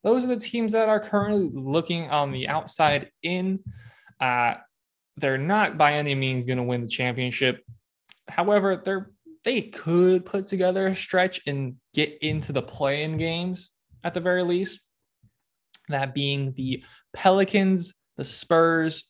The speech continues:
the Wizards, and lastly, the Knicks. Tyrell, if you're watching this, man, what have, what has happened to the Knicks? The Knicks, a team last year that looked so impressive. They had, of course, the young talent of R J Barrett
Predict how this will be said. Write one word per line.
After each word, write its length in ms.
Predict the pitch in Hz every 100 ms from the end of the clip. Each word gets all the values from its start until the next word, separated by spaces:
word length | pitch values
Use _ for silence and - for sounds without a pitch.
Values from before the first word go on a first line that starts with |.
| _
the 80 | 131
Wizards, 600 | 123 151 151 156 147 143
and 140 | 139 127
lastly, 840 | 123 135 139 135 135 135 127 - 135 131
the 100 | 120
Knicks. 840 | 117 117 120 117 - - - - _ _ _ _ _ _ _
Tyrell, 320 | - 170 170 160
if 80 |
you're 100 | 151
watching 380 | 135 135 131 139
this, 240 | 131 127 127
man, 220 | 123 127
what 160 | 240 277
have, 240 | 226 190 - _ - -
what 120 | 220
has 120 | 277
happened 640 | - - 143 143 135 113 - - _
to 100 | -
the 140 | 131
Knicks? 500 | 120 120 113 - - _
The 120 | 160
Knicks, 360 | 165 208 226 175
a 40 |
team 380 | 156 180 175 156
last 400 | 147 165 165 -
year 220 | 170 170
that 320 | 139 135 - _ _ _ _ _ _ _ _ -
looked 200 | 170 -
so 400 | - 214 202 196
impressive. 680 | 143 139 123 123 131 123 123 _ _ _ _ _ _ _ _ _ _ -
They 80 |
had, 320 | 135 151 143 143
of 100 | 139
course, 280 | 147 139
the 80 | 135
young 260 | 131 135 135
talent 380 | - 127 131 127
of 80 | -
R 220 | 127 127
J 160 | 127
Barrett 500 | 123 123 131 131 127